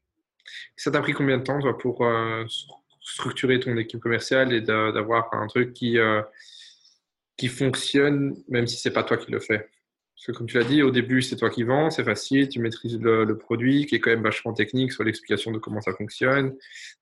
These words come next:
Euh, tu pitches à des, euh, à des profils plutôt haut niveau, donc tu peux pas leur mettre n'importe qui devant, euh, euh, devant eux, ça doit tenir la route. Donc, comment t'as, ça t'a pris combien de temps pour arriver à ce que, euh,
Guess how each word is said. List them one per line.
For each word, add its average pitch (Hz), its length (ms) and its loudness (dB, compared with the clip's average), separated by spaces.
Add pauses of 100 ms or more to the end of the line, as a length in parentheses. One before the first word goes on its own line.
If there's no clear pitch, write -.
(120)
Euh, 104 340 2
tu 110 200 -6
pitches 123 300 -2
à 110 120 4
des, 110 260 4
euh, 107 380 4
à 104 140 2
des 107 120 -2
profils - 520 -6
plutôt 117 300 -4
haut 110 80 4
niveau, 127 440 4
donc 123 140 -2
tu - 100 -14
peux 107 120 -4
pas 107 120 2
leur 107 120 0
mettre 110 160 -4
n'importe 107 420 -8
qui 113 160 -10
devant, 107 480 -4
euh, 110 60 -4 (680)
euh, 104 260 2
devant 110 360 0
eux, 143 260 6
ça - 200 -10
doit 110 140 0
tenir 110 180 -2
la 101 80 2
route. 160 300 0 (960)
Donc, 117 260 -6
comment 123 260 0
t'as, 120 200 2
ça - 500 -4
t'a 127 200 -2
pris 127 140 -2
combien 127 240 0
de 117 80 -4
temps 131 200 2
pour 117 100 2
arriver 110 260 2
à 110 100 2
ce - 120 -10
que, - 120 -6
euh, 107 600 -2